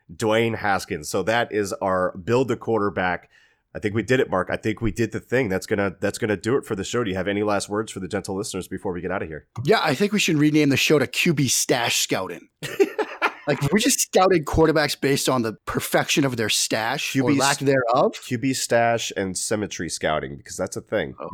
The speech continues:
Speaker 2: Oh,
Speaker 1: gotta have a real
Speaker 2: that is a
Speaker 1: symmetrical
Speaker 2: thing.
Speaker 1: quarterback. <laughs>
Speaker 2: Like, what would it say about a quarterback if he came out with an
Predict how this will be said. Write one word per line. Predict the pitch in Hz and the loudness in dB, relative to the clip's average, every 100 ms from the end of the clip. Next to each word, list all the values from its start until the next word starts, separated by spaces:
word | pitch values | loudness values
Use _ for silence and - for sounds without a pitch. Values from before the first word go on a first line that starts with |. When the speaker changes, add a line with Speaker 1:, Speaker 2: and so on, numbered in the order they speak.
| 120 | -4
Speaker 2:
Oh, | |
Speaker 1:
gotta | 92 | -4
have | 92 | -4
a | 90 | -6
real | 82 101 | -4 0
Speaker 2:
that | |
is | 147 | 0
a | |
Speaker 1:
symmetrical | 143 - 104 | 0 -2 -6
Speaker 2:
thing. | 85 | -6
Speaker 1:
quarterback. | 87 82 60 - - - | -8 -6 -8 -10 -14 -16
<laughs> | - - - - - | -14 -14 -14 -14 0
Speaker 2:
Like, | 180 175 | 2 4
what | 156 285 | 4 4
would | 339 | 2
it | 277 | -2
say | - 220 | 2 4
about | 202 185 | 4 2
a | |
quarterback | 156 180 165 151 143 143 | 2 2 4 4 0 0
if | |
he | 143 | -4
came | 139 170 147 | -2 0 2
out | 147 | 2
with | 131 | 0
an | 120 | -2